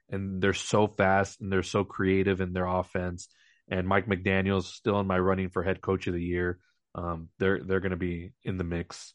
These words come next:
Uh, you know, of course, health and all that coming into play, but Dolphins, number three.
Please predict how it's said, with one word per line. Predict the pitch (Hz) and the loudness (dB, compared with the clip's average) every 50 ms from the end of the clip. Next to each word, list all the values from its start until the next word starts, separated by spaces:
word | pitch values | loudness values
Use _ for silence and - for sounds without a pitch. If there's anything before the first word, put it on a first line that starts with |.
| _ _ | _ _
Uh, | - 95 87 85 82 90 - _ _ _ _ _ _ _ _ - | -8 -8 -8 -8 -10 -12 -16 _ _ _ _ _ _ _ _ -10
you | - 87 | -8 -8
know, | 82 82 80 - _ _ _ _ _ - | -8 -8 -12 -16 _ _ _ _ _ -8
of | - 120 | -8 -4
course, | - - 113 92 85 - | 2 4 4 6 4 4
health | - - 98 87 85 85 - | 0 0 2 2 2 0 -2
and | 90 87 | -2 -2
all | 87 85 82 | -2 -4 -2
that | 85 82 82 - - - _ _ _ _ _ _ | -4 -4 -4 -8 -12 -20 _ _ _ _ _ _
coming | - - 95 92 | -2 -2 0 0
into | 92 90 - - | 0 -2 -6 -6
play, | - 95 87 85 | -4 -2 -2 0
but | 80 87 82 - _ _ - | 0 -2 -4 -6 _ _ 2
Dolphins, | 101 95 92 - - 85 80 80 - - 107 | 4 4 4 2 0 -6 -8 -8 -10 -6 -6
number | 90 85 87 | -4 -4 -4
three. | 82 - 92 85 | -6 -6 -8 -8